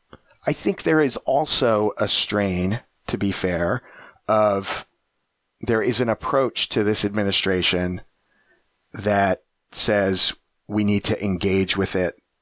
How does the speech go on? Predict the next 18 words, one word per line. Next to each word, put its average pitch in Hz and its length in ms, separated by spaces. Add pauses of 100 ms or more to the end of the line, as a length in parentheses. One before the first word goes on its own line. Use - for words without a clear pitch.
(540)
to 92 560 (1600)
not 107 440
just - 420
fight 95 280
it, 85 240 (600)
but 101 180
to 92 180
engage 101 400
with 104 120
it, 101 140
and 95 120
hopefully 98 880
we'll 95 540 (120)
be 98 140
able 95 260
to 92 580 (600)
influence 120 560
it 104 140